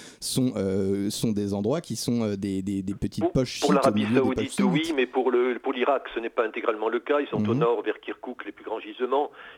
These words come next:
Speaker 2: Et aux États-Unis, que je sache, les, il n'y a pas de chiites et en, et en Russie non plus. Donc cette corrélation entre religion et autre chose, euh, il y a des, il y a des éléments, mais il faut pas, ce n'est pas, euh, une clé de lecture
Speaker 1: Mhm.
Speaker 2: autre que tactique, euh, très ponctuelle.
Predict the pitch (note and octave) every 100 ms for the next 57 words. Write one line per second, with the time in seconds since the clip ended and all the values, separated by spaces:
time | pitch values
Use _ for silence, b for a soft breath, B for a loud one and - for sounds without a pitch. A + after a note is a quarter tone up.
0 | - A2 A2+ A#2+ A2 A2+ C3 A#2 G#2 G2+
1 | B2 A2 G2 G#2 G2+ G2+ A2 - G#2+ A#2+
2 | - G2+ G2 A2 G2 G2 G#2 - G#2+ G#2
3 | - A2 B B B - - - - D#3+
4 | D3 - - - B B B C3+ A#2+ A2+
5 | D3+ D3 C3+ A#2+ D3+ C3 A#2 B2+ B2 A2+
6 | D3+ C3+ G#2 B B - B2+ B2 B2 A2+
7 | B2+ A#2 A#2 G#2+ G2+ G2 F#2 G#2 G2 A2+
8 | A#2+ F2+ F#2 G2+ G#2 - - C3+ - B2
9 | A#2 C3 A2 G2+ A2 A2 A2+ - A#2 A2
10 | - - C3+ G#2+ A2+ G2 A2+ A2+ - -
11 | - - B2+ A2+ G2 - - - G#2+ G2
12 | G#2